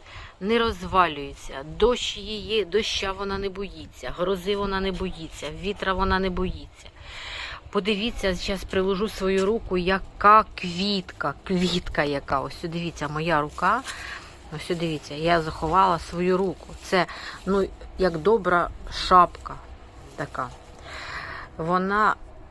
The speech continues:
<clears throat> бачите, трошечки почервоніла. Але, як на мене, то я бачила, що вона така більш красніша. У мене чогось вона не така більш красніша, але вона в мене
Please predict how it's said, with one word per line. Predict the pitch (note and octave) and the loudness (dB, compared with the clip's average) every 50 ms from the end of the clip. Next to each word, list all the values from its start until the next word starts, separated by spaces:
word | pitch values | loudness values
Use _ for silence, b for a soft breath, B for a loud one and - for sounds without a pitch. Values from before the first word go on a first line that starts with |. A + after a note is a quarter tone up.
| - | -10
<clears throat> | - F#3 F#3 E3+ D#3+ D3+ D3+ - - - - - - F#3 | -4 -2 -2 -2 -2 -6 -10 -16 -18 -16 -16 -14 -12 -4
бачите, | F3+ F#3+ G3 - - - - D3+ C#3+ - - - - - - - - - - - - - - | -2 -2 -2 -2 -4 -6 -8 -10 -10 -12 -18 -20 -20 -20 -20 -20 -18 -18 -18 -18 -18 -16 -6
трошечки | - G3 F#3 F3 - E3+ D#3+ - - - E3 D#3 - - | -2 0 0 0 -2 -6 -8 -8 -6 -6 -8 -8 -8 -6
почервоніла. | - G3 F#3 E3 D3+ - - - - - - - - - - - - - A3 G#3 F#3+ F3+ E3+ E3 D#3+ D#3 D3 C#3+ C#3 C#3 D3 E3+ G3+ - B B B B B B B B B B B B - - | -4 -2 -2 -2 -2 -6 -10 -12 -14 -14 -16 -18 -20 -20 -18 -12 -4 0 2 2 2 0 -2 -2 -2 -2 -4 -4 -4 -4 -4 -4 -4 -6 B B B B B B B B B B B B -6 -2
Але, | F#3 F#3 F#3+ G#3 G#3+ G#3+ | -2 0 0 2 0 0
як | G#3+ G3 F3+ - | 0 -2 -2 -4
на | G3+ F#3+ F#3 | -6 -4 -4
мене, | G3+ A3+ B3+ C4+ B3+ A3 F#3+ - | -2 -2 -2 0 0 -2 -2 -4
то | - G3 F#3+ F#3 F3+ B B B B B | -8 -8 -6 -6 -8 B B B B B
я | B B F3+ F3 F3+ G3 G3+ G3+ G3 F#3+ F3 D#3 - | B B -10 -6 -4 -2 0 2 0 0 -2 -2 0
бачила, | F3+ F#3+ G3+ - - A3+ G#3+ G#3 | 0 0 0 -4 -6 -4 -4 -4
що | - - - | -4 -4 -6
вона | - F3 F#3 G3+ | -6 -6 -8 -10
така | G3+ - G3 - F#3 F3+ | -8 -8 -8 -6 -6 -6
більш | F3 F3 G3 F#3 - | -6 -6 -8 -8 -10
красніша. | - - - G#3 G#3 - - - F#3 D3+ C#3+ - - C#3 | -6 -6 -4 -4 -4 -8 -8 -10 -12 -8 -8 -8 -8 -6
У | C#3+ | -6
мене | D#3 F#3 A3+ A#3+ A#3+ | -4 -4 -2 -2 -4
чогось | A3+ - - G3 F3 A3 G#3 - - | -4 -6 -8 -6 -6 -6 -8 -6 -6
вона | F3 F3+ F3+ F#3 G3 G3+ B B B B B B B B B B - - - E3 E3+ F3 | -6 -4 -2 0 0 0 B B B B B B B B B B -18 -18 -14 -10 -8 -6
не | F#3 G3 | -6 -4
така | - G3+ - - E3 | -4 -4 -2 0 -2
більш | D#3+ D#3 E3 - | -2 -2 -12 -12
красніша, | - - D3+ - - - - - - D#3 | -10 -10 -12 -8 -8 -8 -6 -2 0 2
але | E3+ F#3+ G#3 | 2 2 2
вона | G3+ G#3 G#3 G3+ G3+ | 2 2 2 2 2
в | G3 F#3 F3+ | 2 2 0
мене | F#3+ G3+ A3 A3+ A3 G#3+ G3 F#3+ | 0 0 0 0 0 0 0 0